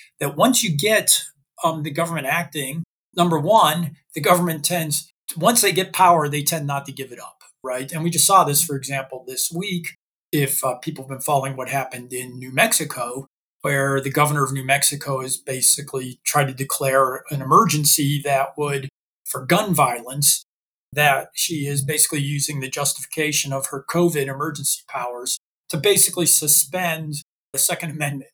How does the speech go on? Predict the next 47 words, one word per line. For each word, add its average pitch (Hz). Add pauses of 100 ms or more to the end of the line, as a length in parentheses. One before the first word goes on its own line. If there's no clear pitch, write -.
(120)
is 143
e-, 147
essentially 143
what -
she's -
doing. 120
So, 139 (240)
so 170
emergencies 185
tend 185
to 170
become 151 (320)
extended. 180
Government, 151
once 147
it 143
gets 143
power, 147 (240)
tends 139
not 135
to, 135
uh, 123
to 139
give 135
it 143
up. - (420)
The -
second 240
thing 190
we 151
see 139
is, 135
is 143
that 139
once 170
you 185
make 196
an, 180
an 147
exception - (260)
for 156
an 143
emergency, 127
it 160
tends 240
to -
become 190